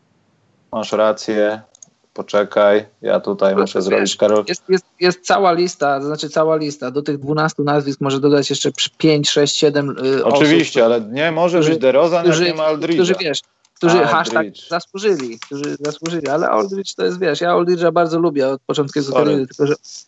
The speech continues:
Speaker 2: tylko że Aldridge to jest, to, to jest case, y, Ala Horforda, to nie są, to nie są ludzie, to nie są ludzie na mecz gwiazd. To są ludzie tacy, k-, których potrzebujesz do swoich drużyn, do, nawet do mistrzowskich drużyn, ale to nie są, to nie są ludzie na mecz gwiazd. No co będziesz?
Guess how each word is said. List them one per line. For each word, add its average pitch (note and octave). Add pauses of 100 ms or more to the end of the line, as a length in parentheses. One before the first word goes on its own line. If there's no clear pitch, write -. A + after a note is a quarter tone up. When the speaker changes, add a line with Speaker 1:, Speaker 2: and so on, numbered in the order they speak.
Speaker 2:
tylko D#3+
że D#3
Aldridge F3
to E3+
jest, D#3+
to, D#3+ (140)
to E3
jest D#3+
case, E3
y, D3 (220)
Ala D#3
Horforda, D3+
to C3+
nie D#3
są, D3+
to D#3
nie D#3+
są D#3+
ludzie, D3+ (320)
to -
nie E3+
są F3+
ludzie E3
na E3
mecz D#3+
gwiazd. D3+ (420)
To D3+
są D#3
ludzie D#3+
tacy, D#3+
k-, C#3+
których D3+
potrzebujesz D#3
do D3+
swoich D3
drużyn, D3
do, C3
nawet C3+
do C3
mistrzowskich C#3+
drużyn, C3+
ale C#3
to C#3+
nie D#3
są, D#3
to D#3
nie D#3
są D#3
ludzie D#3
na D#3
mecz D3+
gwiazd. D#3
No C3+
co D3+
będziesz? C3+